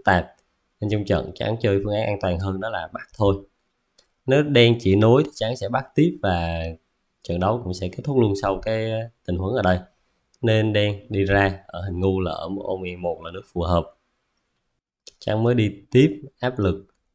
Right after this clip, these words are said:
và ăn để tạo hình mắt. Tuy nhiên cái đám này chưa hoàn toàn sống nha. Trong trận thì đen mới, ờ, quay ngược lại bảo vệ cái vị trí khá là quan trọng ở S tám này. Bây giờ thì trắng không có thời gian để tạo sống cho đám trắng này, mà cái đám ở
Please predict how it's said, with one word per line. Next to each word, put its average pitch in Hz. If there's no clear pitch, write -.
và 95
ăn 95
để 90
tạo 85
hình 90
mắt. 127
Tuy 117
nhiên 110
cái 117
đám 120
này 104
chưa 101
hoàn 95
toàn 85
sống 101
nha. 135
Trong 101
trận 82
thì 87
đen 95
mới, 107
ờ, 113
quay 95
ngược 92
lại 78
bảo 90
vệ 85
cái 107
vị 95
trí 110
khá 131
là 135
quan 98
trọng 82
ở 120
S -
tám 101
này. 120
Bây 120
giờ 107
thì 98
trắng 117
không 117
có -
thời 110
gian 104
để 90
tạo 87
sống 110
cho 123
đám 120
trắng 110
này, 120
mà 92
cái -
đám 120
ở 98